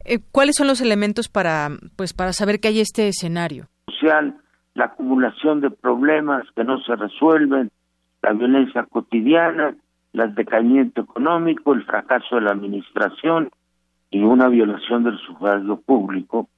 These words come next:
Speaker 2: pues será absolutamente escandaloso. Peor que en el ochenta y ocho.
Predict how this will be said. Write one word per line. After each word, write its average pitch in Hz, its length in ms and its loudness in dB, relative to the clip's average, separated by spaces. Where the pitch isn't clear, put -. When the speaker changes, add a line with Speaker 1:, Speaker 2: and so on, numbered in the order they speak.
Speaker 2:
pues 101 200 -2
será 98 180 2
absolutamente 95 800 -4
escandaloso. - 760 -10
Peor 120 280 2
que 107 80 -4
en 95 80 0
el 82 60 -2
ochenta 80 440 -10
y 95 100 -2
ocho. - 280 -2